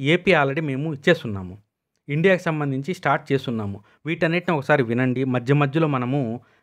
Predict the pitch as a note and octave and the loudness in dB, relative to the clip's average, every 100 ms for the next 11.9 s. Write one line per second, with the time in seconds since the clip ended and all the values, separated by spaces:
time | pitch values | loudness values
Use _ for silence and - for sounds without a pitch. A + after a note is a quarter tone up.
0 | - C#3 D#3 D#3 - D#3+ F3 F3 D#3+ - | -6 -4 -2 -4 -2 0 2 2 0 -2
1 | C#3+ A#2+ C#3+ C#3+ _ _ _ _ _ D#3+ | -6 -4 -6 -10 _ _ _ _ _ -12
2 | E3+ F#3 F3+ D#3+ E3 D3+ D3 D#3 D3+ _ | -4 0 0 0 -2 -2 -2 -6 -8 _
3 | _ - C#3 D3+ D3 D3 D3 D3+ D3 C#3 | _ -8 -4 -4 -2 -2 0 0 0 2
4 | D#3 C#3+ C#3 E3+ E3 D#3 D3 D#3+ C#3 C3 | 2 2 0 -2 -2 -2 -2 -2 0 0
5 | A#2+ A#2+ B2 D#3+ F3 F3+ F3 - E3 D#3 | 0 -2 -2 0 2 0 -2 -4 -4 0
6 | E3 F3+ F3+ E3 D#3 D#3 B2 C#3+ A#2 C3 | 0 4 4 4 4 -2 0 2 2 2
7 | A#2+ A#2 G#2 G#2 G2 G2+ _ _ _ - | -2 -2 -4 -6 -10 -12 _ _ _ -12
8 | B2 C3+ C3 A#2 B2 - D3 C#3+ - C#3 | -6 -4 -4 -2 -4 -2 -4 -4 -2 0
9 | C3+ C#3 C3 B2+ B2+ A#2+ G#2 C3+ - _ | 0 -2 -4 -6 -6 -6 -6 -8 -12 _
10 | _ - D3+ E3+ E3 E3 D#3 D3+ C#3 C3 | _ -12 -8 -4 -2 -2 -4 -4 -4 -4
11 | - B2 C3+ - B2 C3 A2 G2+ | -2 -2 -2 -4 -6 -2 -2 -4